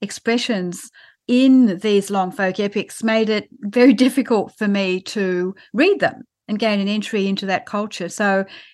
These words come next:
it took quite a while. It took quite a lot of effort and collaboration with Chinese scholars in order to allow me to actually read the Singer transcripts, make translations, and then try to figure out what they might have meant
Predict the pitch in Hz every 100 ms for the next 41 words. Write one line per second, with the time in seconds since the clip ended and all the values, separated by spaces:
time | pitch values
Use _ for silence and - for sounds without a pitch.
0 | - - - 427 - 330 285 240 220 202
1 | 196 160 - 202 277 - 226 196 - 196
2 | 185 175 - 202 453 - _ _ - _
3 | - 196 - 202 208 196 185 196 - 196
4 | 180 180 - 202 214 208 - _ - -
5 | 202 185 180 180 - 185 180 160 - -
6 | - 202 185 185 180 190 165 _ - -
7 | 196 175 185 196 180 180 196 175 - 190
8 | 180 190 - - 180 220 226 190 - 190
9 | 175 208 190 196 - 196 - - - _
10 | _ - 311 311 285 254 247 247 247 240
11 | 240 226 240 254 277 269 269 - - -
12 | 359 403 - 320 277 247 240 - 226 233
13 | 254 - 247 226 220 220 220 202 214 233
14 | 202 - -